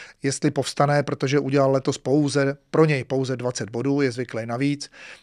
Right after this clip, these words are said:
Ta sezóna byla turbulentní jak pro něj, tak pro mužstvo, ale dostali se do formy, dostali se do čtyřky a teď čekám, jestli ten Marci bude, bude ten postrach brankoviště a, a, a mantinelů tak, jako byl vždycky, jestli prostě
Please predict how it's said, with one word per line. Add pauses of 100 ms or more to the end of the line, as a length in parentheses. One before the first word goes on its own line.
Ta
sezóna
byla
turbulentní
jak
pro
něj,
tak
pro
mužstvo, (380)
ale (340)
dostali
se
do
formy, (280)
dostali
se
do
čtyřky
a
teď
čekám,
jestli (260)
ten
Marci
bude, (560)
bude
ten
postrach
brankoviště
a,
a,
a
mantinelů
tak,
jako
byl
vždycky,
jestli
prostě